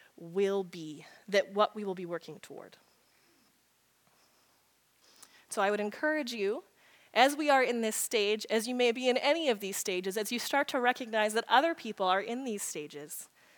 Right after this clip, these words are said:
ask God for understanding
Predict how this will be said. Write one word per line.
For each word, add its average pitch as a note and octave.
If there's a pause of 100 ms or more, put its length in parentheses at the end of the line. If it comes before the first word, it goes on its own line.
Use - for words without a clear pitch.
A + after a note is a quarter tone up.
(800)
ask C#4
God D#3+ (440)
for -
understanding G#3+